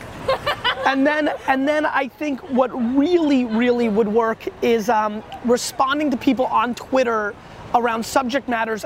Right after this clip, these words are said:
and then creating illustrations around those subject matters, I think has enormous upside. If you can show your speed to illustrate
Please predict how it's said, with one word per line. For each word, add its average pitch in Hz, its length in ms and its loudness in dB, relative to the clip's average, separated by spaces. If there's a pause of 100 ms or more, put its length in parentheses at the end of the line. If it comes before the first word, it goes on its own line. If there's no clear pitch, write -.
and 240 140 0
then 247 100 0
creating 262 560 2
illustrations 247 800 -2
around 240 320 0
those 233 160 -2
subject 226 400 -4
matters, 196 460 -6 (280)
I 233 120 2
think 240 140 0
has 220 120 0
enormous 240 460 0
upside. 214 440 0 (580)
If 233 140 2
you 277 120 4
can 233 100 0
show 277 160 0
your 254 140 2
speed 269 360 2
to - 140 -2
illustrate 254 480 0